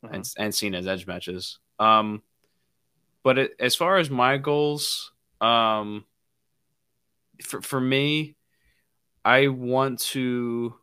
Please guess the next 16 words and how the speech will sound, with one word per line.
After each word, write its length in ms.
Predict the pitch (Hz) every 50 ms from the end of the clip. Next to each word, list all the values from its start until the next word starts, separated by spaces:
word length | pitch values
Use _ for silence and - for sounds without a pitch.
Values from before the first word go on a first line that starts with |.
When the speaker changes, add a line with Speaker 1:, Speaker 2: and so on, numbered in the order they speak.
| _ _ _ _ _ _ _ _ _ _ _ _ _ _ _ _ _ _ _ -
Speaker 2:
I 80 | 113
want 260 | 117 120 131 143 151
to 140 | 147 143 -
end 300 | - - 131 131 123 135
up, 320 | 127 120 120 113 - - - - - _ _ _ _ _ _ _ _ _ _ -
I 60 | 120
want 180 | 156 190 208 180
to 60 | 170
end 120 | 160 151
up 160 | 147 143 143
in 120 | 151 139 127
the 80 | 123
business 480 | 113 110 117 113 104 - 104 95 - -
in 120 | 107 104
some 460 | 98 - - 117 107 104 104 104 104 101 _ _ _ _ _ _ _ _
fashion. 640 | - - 110 101 95 90 - - 85 78 82 -